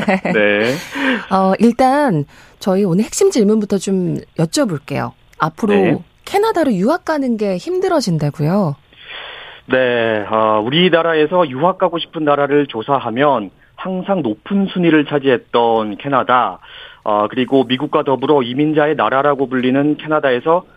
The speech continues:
Speaker 1: 좀처럼 보기 드문 정책이 나왔습니다.
Speaker 2: 네.
Speaker 1: 바로 많은 이민자들의 첫걸음이라고 할 수 있는 유학생에 대한 비자 발급을 줄인다는 것인데요. 어, 지난해 대비 무려 삼십오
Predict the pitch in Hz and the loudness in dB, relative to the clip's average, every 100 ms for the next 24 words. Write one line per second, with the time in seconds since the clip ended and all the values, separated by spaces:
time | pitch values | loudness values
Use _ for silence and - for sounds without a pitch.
0 | _ - 117 123 165 127 107 156 - 120 | _ -8 -4 -2 0 0 0 -4 -6 -6
1 | 123 165 127 143 165 147 117 123 110 107 | -4 -4 0 2 2 0 -2 -4 -2 0
2 | 98 92 98 104 - 95 90 101 87 190 | 0 0 0 -2 -8 -6 -2 -2 -2 -4
3 | 190 131 123 - - 104 107 107 104 98 | -4 -8 -10 -16 -8 -2 2 2 2 2
4 | 117 151 156 131 139 139 127 123 131 - | 2 2 2 2 0 2 0 0 -4 -4
5 | - 190 180 165 156 147 143 135 - 135 | -2 0 2 2 0 0 -2 -4 -4 0
6 | 147 175 - - - - 117 147 - 143 | 0 0 -8 -20 -20 -12 -4 -2 0 0
7 | 127 127 120 113 120 147 135 131 127 123 | 2 2 2 -2 -4 -2 0 -2 -2 -2
8 | 127 123 151 147 147 135 110 92 92 92 | -2 -2 -2 0 0 0 -2 -6 -8 -8
9 | 92 120 143 87 - - - - - - | -2 2 2 0 -8 -20 -20 -20 -20 -4
10 | 110 110 107 127 135 135 127 120 131 - | 0 2 2 0 0 0 0 0 -2 0
11 | 127 123 190 190 131 101 | -2 0 -4 -6 -6 -8